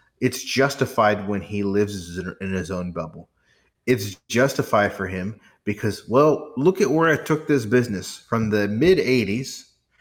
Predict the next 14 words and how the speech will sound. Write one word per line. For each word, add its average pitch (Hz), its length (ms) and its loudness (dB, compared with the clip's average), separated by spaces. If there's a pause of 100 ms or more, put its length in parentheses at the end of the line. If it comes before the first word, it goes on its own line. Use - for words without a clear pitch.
(200)
to 104 500 0
the 110 140 -4 (100)
global 139 460 4
empire 120 420 2
that 107 180 2
it 98 140 0
is 101 220 -2
now. 95 420 -6 (440)
Why 117 260 2
would 143 180 4
I 104 140 2
trust - 480 -4
anyone 101 340 -4
else? 147 380 -10